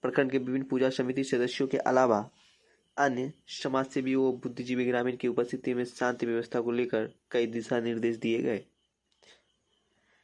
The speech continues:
शांति समिति की बैठक मृत-, में मृत्युंजय, बीडीओ मृत्युंजय कुमार, सीओ पूजा कुमारी तथा धरहरा थाना के एसआई राजीव कुमार के नेतृत्व में किया गया।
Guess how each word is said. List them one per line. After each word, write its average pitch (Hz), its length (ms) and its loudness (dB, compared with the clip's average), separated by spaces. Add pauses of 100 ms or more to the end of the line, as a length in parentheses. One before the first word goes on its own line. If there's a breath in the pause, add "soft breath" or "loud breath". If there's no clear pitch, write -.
(180)
शांति 131 320 0
समिति 151 280 0
की 151 100 2
बैठक 135 400 2
मृत-, - 560 -8
में 127 260 0 (160)
मृत्युंजय, 123 560 -4
बीडीओ 123 360 2
मृत्युंजय 120 420 0
कुमार, 131 440 0 (160)
सीओ 127 340 0
पूजा 120 280 0
कुमारी 120 480 0 (640 soft breath)
तथा 147 160 2
धरहरा 139 240 4
थाना 139 300 2
के 139 100 0
एसआई 131 440 2
राजीव 123 300 0
कुमार 123 260 0
के 123 120 -4
नेतृत्व 120 420 -4
में 110 80 -2
किया 120 200 0
गया। 117 240 -2